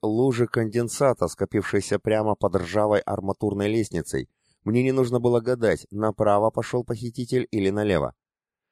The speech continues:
Четкая цепочка следов уводила в мрачный и очень узкий тоннель, из которого слышалось жужжание непонятных механизмов,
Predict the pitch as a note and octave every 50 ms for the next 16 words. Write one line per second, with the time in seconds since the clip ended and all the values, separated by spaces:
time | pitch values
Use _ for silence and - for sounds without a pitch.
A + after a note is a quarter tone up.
0 | _ _ - - - D3 - - C#3+ C3+ C3 - - C#3 - - C3+ - - -
1 | A#2+ - - B2+ B2 A#2 C3+ A#2 - - - G2+ F#2+ G2 G#2 G2 G#2 A#2 A2+ A2+
2 | - - - F#2+ F2+ F2+ F#2+ G2+ G#2 A2 A#2 B2 - - A2+ G#2 G2 F#2+ G2 G#2+
3 | A2 - - A#2 - - - A#2 B2+ B2 - - C3 B2+ - C3 B2+ B2 A#2 F2+
4 | D2 B1 - _ _ _ _ _ - G2 F#2+ - - A#2 C3 B2+ B2 A#2+ A#2+ A#2+
5 | A2+ - A#2 A#2 - - A#2 A2+ A2 - - - G#2 G2 G#2 A2 G#2 G2 A2 A#2
6 | A#2 A2+ A2 A2 G#2+ G#2 G#2 - G2+ G#2+ A2 G#2 - - G#2 F#2+ F#2 G#2+ G#2 -
7 | A2+ A#2 A#2+ A2+ F#2+ D2+ D2 B1+ -